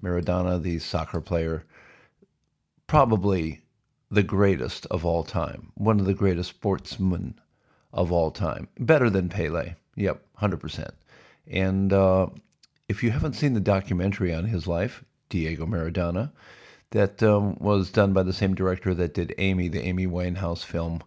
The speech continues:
and Senna, the Ayrton Senna ca-, car racing film, you must see it. It, uh, is one way to understand the highest highs, the lowest lows,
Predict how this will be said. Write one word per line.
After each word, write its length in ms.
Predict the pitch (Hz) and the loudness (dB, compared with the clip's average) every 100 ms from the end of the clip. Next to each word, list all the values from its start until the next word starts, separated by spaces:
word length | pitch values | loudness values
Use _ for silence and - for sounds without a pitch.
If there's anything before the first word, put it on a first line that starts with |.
| _ _ _ _ | _ _ _ _
and 380 | - 87 85 78 - | -6 -2 -2 -4 -6
Senna, 640 | - - 101 101 73 - - _ _ _ | -8 -2 0 0 -4 -10 -20 _ _ _
the 140 | - - | -10 -6
Ayrton 340 | 85 - 76 | -6 -6 -8
Senna 420 | - 82 71 82 _ _ _ _ _ _ _ _ _ _ _ _ | -6 -6 -6 -8 _ _ _ _ _ _ _ _ _ _ _ _
ca-, 140 | - - - | -14 -14 -6
car 220 | 95 87 | -2 0
racing 320 | 85 87 69 | -2 -6 -8
film, 280 | - 73 - - _ _ | -6 -6 -8 -14 _ _
you 260 | - 101 107 | -2 4 4
must 720 | 104 104 107 95 - - - - _ _ _ _ | 6 4 2 2 -4 -10 -16 -20 _ _ _ _
see 300 | - - 80 | -14 -8 -6
it. 260 | 53 - - _ _ _ _ _ | -6 -10 -14 _ _ _ _ _
It, 340 | - 98 95 - | -2 -2 0 2
uh, 180 | 101 92 | 2 2
is 360 | - 92 - | 0 -4 -4
one 340 | - 98 113 113 | -6 0 2 4
way 140 | 107 | 2
to 140 | 95 | 2
understand 760 | 82 90 87 - - 82 82 85 | 2 0 -2 -4 -4 -4 -4 -4
the 100 | 85 | -6
highest 520 | - 104 101 92 - | -4 -2 0 -2 -4
highs, 540 | 95 87 80 85 - - _ _ _ _ | -4 -4 -4 -6 -10 -18 _ _ _ _
the 60 | 90 | 0
lowest 480 | 92 90 87 - | 2 2 0 -4
lows, 480 | 95 90 85 87 - | -4 -2 -2 -6 -10